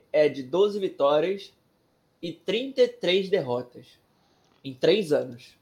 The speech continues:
Ah, ele tá indo pro seu quarto ano como G M do Giants. É, eu não sei o que que o, o Mara tem na cabeça, assim. Ele acha que ele só quer, tipo, jogar, ou, tipo, "Ah, deixa minha franquia aí, não precisa ganhar mais não, ganha quatro vezes, é isso.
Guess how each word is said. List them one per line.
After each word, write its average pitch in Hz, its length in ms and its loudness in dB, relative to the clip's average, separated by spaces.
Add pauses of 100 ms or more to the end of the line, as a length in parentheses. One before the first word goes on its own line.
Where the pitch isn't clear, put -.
(340)
Ah, 135 180 2
ele 131 100 -2
tá 135 140 4
indo 147 140 -4
pro 147 140 -6
seu 147 160 0
quarto 170 500 -2
ano 151 220 -2
como 151 260 -4
G 151 100 -2
M 139 180 -6
do 151 80 -8
Giants. 123 520 -12 (1200)
É, 147 600 6
eu 196 60 4
não 262 80 -4
sei 220 300 4
o 190 120 0
que 190 200 -8
que 196 180 -8
o, 160 480 -2 (680)
o 147 80 0
Mara 139 540 0 (920)
tem 170 160 -2
na 175 140 -12
cabeça, 151 420 -2
assim. 135 180 -10
Ele 147 140 0
acha 196 220 0
que 214 80 0
ele 220 140 0
só 220 140 -4
quer, 220 200 0
tipo, 240 360 -8
jogar, 226 460 2
ou, 175 160 0
tipo, - 160 -6
"Ah, 151 300 0
deixa - 160 -14
minha 392 120 -8
franquia 269 300 -4
aí, 240 260 0
não 165 80 -12
precisa - 200 -10
ganhar 247 160 -4
mais 180 220 -2
não, 170 100 -4
ganha 180 160 2
quatro 202 280 2
vezes, 160 320 2
é 147 100 0
isso. 151 680 -2